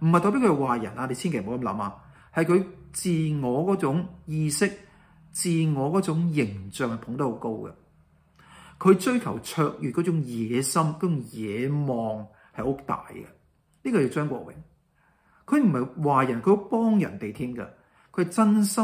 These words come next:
噉樣幫佢一啲佢旁邊佢嘅朋友、佢嘅伙伴，或者佢講畀你知佢幫幾多嘅人。OK，追求自由，追求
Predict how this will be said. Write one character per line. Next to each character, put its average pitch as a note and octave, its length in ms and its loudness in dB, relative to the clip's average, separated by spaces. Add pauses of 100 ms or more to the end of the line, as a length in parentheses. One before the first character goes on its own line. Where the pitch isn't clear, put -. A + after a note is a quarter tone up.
噉 E3+ 60 2
樣 D#3 160 2
幫 F3+ 280 2
佢 D3 200 2
一 - 20 -2
啲 E3 320 2 (300)
佢 F#3 160 2
旁 A2 320 -8
邊 F3+ 420 2 (180)
佢 C#3 140 -4
嘅 C3 80 0
朋 G2+ 380 -8
友、 A2+ 600 -2
佢 - 100 -8
嘅 C#3+ 100 -2
伙 B2+ 340 -2
伴， B2 340 0 (480)
或 - 80 -6
者 C3 140 -4
佢 F3 180 2
講 C#3+ 160 -2
畀 D3+ 60 0
你 C#3 60 2
知 D3 180 -2
佢 C#3+ 80 -4
幫 E3 300 -4
幾 A2+ 240 -8
多 C3 180 -2
嘅 A#2 80 -6
人。 F2 100 -12 (1400)
OK， G3+ 300 2 (360)
追 C#4 200 4
求 B2 200 -2
自 - 180 -8
由， G#2+ 180 -6 (360)
追 G#3 160 4
求 - 100 -6